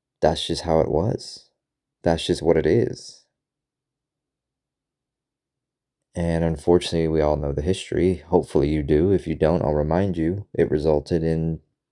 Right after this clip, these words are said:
millions of deaths. All because of a media, because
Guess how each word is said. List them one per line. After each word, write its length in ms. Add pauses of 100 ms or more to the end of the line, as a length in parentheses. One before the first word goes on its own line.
(180)
millions 680
of 120
deaths. 600 (2000)
All 600 (200)
because 840 (2000)
of 140
a 60
media, 680 (640)
because 600